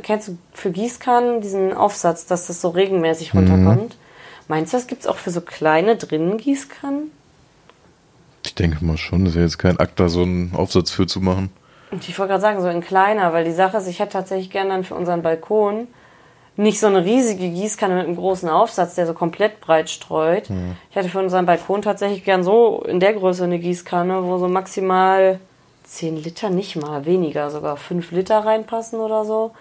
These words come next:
Speaker 1: Oder selbst nur ein Liter wäre okay. Und dann so einen kleinen Aufsatz für vorne drauf, dass das so ein bisschen streut, um dann da zum Beispiel abends dann die Kästen zu gießen oder sowas.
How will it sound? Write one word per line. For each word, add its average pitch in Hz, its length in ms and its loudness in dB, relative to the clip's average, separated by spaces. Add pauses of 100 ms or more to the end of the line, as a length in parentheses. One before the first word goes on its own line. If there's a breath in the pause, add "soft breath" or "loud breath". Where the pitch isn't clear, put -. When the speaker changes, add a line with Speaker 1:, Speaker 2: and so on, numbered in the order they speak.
(400 loud breath)
Speaker 1:
Oder 185 220 4
selbst 185 280 0
nur 175 140 0
ein 190 160 0
Liter 185 320 0
wäre 165 160 2
okay. 170 500 -4 (640 soft breath)
Und 180 140 2
dann 190 180 4
so 202 60 4
einen 196 100 0
kleinen 240 420 2
Aufsatz 190 440 -2
für - 140 -10
vorne 202 340 0
drauf, 185 240 0
dass 185 140 -4
das 180 140 0
so 185 60 -2
ein 180 80 0
bisschen 175 280 -2
streut, 175 420 2
um 180 120 0
dann 175 180 0
da 175 140 2
zum 175 160 -6
Beispiel 175 400 -2
abends 175 420 0
dann 175 400 2 (280 loud breath)
die 180 100 -6
Kästen 196 400 0
zu 185 140 -4
gießen 170 340 -2
oder 160 240 0
sowas. 165 420 -2